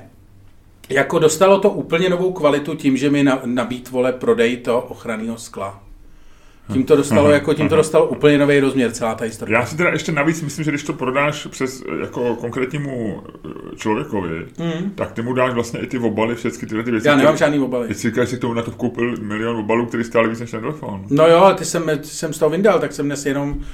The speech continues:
Speaker 1: ten, ten, tak já
Speaker 2: No, ale máš je doma, ne?
Speaker 1: No, mám
Speaker 2: A
Speaker 1: tam
Speaker 2: nepotřebuješ je?
Speaker 1: Zůstal mi tam poslední jeden takovej ten, ale ten je zrovna takovej divnej,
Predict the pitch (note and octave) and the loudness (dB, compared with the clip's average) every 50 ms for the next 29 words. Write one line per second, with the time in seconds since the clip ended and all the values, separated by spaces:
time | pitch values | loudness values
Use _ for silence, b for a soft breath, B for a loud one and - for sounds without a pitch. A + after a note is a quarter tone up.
0 | B B B B - C3+ C3 - C#3+ D3 F3 F3+ F#3+ - - D3+ D3 C#3+ C#3 C#3+ | B B B B -4 -4 2 4 6 6 6 4 2 4 6 8 8 8 10 8
1 | D3 D3+ - F3 E3+ A3 C4 B3 G3+ C#3 A2+ A2 B2 D#3+ F#3 - - - - C3 | 8 8 8 8 6 8 6 6 4 4 2 0 -2 -4 -6 -8 -14 -8 -2 0
2 | C3+ C3 C3 C3 C3 - - D#3+ - A3+ A3+ F#3+ F3+ D3 A2 - B2+ G#2 F#2 F#2 | 2 4 4 6 6 8 10 10 8 8 6 4 4 2 2 2 -2 -4 -4 -8
3 | - A#2 A2+ A2+ B2 C3 C3 - D3+ C#3+ D#3 C#3+ E3+ D#3+ C#3+ - C#3 - - D3+ | -10 -12 -10 -6 -6 -6 2 4 4 4 4 2 0 -2 -2 -2 -4 0 0 0
4 | D3 D#3 D#3+ D3 C#3 C#3+ D#3 D#3 D3 D3 - - D3+ D3+ C#3+ C#3+ E3 D3+ C#3 C#3+ | 0 2 0 0 2 2 0 0 0 -4 -2 2 2 2 2 2 0 0 2 2
5 | C#3 C#3+ D3 C#3+ C#3+ D3 D3 D#3 D3+ C#3+ D3 D#3 D3+ D3 C#3 C3+ C3 C#3+ C#3+ C3+ | 2 4 4 4 4 4 4 2 2 0 2 0 0 2 2 0 0 0 0 0
6 | A#2+ A#2+ | -2 -4